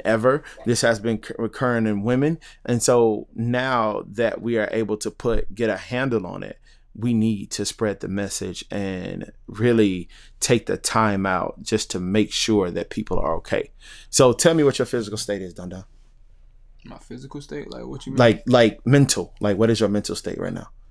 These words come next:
Speaker 2: Uh, one out of ten. I feel like I'm a, I'm a solid, I'm a solid eight.
Speaker 1: Okay.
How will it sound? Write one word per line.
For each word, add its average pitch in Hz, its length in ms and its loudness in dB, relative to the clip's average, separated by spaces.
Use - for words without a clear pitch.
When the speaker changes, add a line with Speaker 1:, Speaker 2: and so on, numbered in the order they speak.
Speaker 2:
Uh, 143 500 -2
one 156 220 0
out 151 120 4
of 147 80 -6
ten. 160 460 -2
I - 80 -2
feel 147 200 -2
like 151 200 6
I'm 151 140 4
a, 110 160 -2
I'm 220 140 6
a 202 40 8
solid, 175 480 4
I'm 180 140 0
a 165 40 -2
solid 156 380 2
eight. 123 240 -4
Speaker 1:
Okay. 95 240 -12